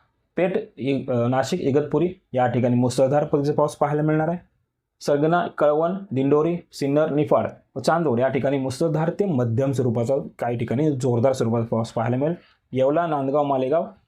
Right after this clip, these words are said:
याचबरोबर जळगावचा दक्षिणचा संपूर्ण भाग आहे, पश्चिम संपूर्ण व दक्षिण संपूर्ण म्हणजेच पारोळा, अ, बडगाव, चाळीसगाव, पाचोरा, जामनेर या ठिकाणीही मध्यम, काही ठिकाणी जोरदार स्वरूपाचा पाऊस पाहायला मिळेल. उत्तरेचं जर पाहिलं,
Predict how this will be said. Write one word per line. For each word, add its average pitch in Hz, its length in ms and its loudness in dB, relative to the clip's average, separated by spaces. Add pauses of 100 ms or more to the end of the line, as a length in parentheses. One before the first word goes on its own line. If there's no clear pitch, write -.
(120)
याचबरोबर 127 480 0
जळगावचा 127 520 0
दक्षिणचा 127 500 -4
संपूर्ण 139 380 -2
भाग 147 120 2
आहे, 160 120 -2
पश्चिम 139 280 -2
संपूर्ण 139 460 0 (180)
व 120 80 -4
दक्षिण 131 280 0
संपूर्ण 113 320 2
म्हणजेच 120 260 0
पारोळा, 123 420 0 (500)
अ, 117 260 2
बडगाव, 123 480 2
चाळीसगाव, 123 480 0
पाचोरा, 123 420 0 (280)
जामनेर 123 320 2
या 127 160 2
ठिकाणीही 127 640 -2 (180)
मध्यम, 120 520 2
काही 113 200 0
ठिकाणी 113 360 0
जोरदार 117 400 2
स्वरूपाचा 107 340 0
पाऊस 104 240 -2
पाहायला 113 280 -2
मिळेल. 143 220 0 (320)
उत्तरेचं 170 480 0
जर 156 80 0
पाहिलं, 151 360 0